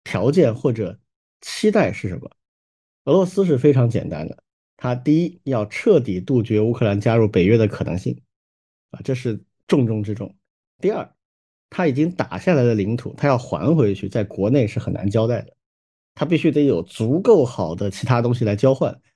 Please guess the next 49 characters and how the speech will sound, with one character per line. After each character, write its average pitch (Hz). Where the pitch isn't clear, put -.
才 -
有 120
可 123
能 98
在 117
这 117
方 110
面 110
做 107
出 104
让 104
步， 101
否 120
则 135
他 190
打 175
下 127
来 107
就 110
是 -
他 95
的 90
了， 92
这 147
他 143
不 180
可 -
能 87
退。 -
这 196
是 147
俄 127
罗 147
斯 156
的 127
历 220
史 123
秉 123
性 127
就 110
是 104
这 95
样 85
的， -
否 123
则 147
国 120
内 170
会， 107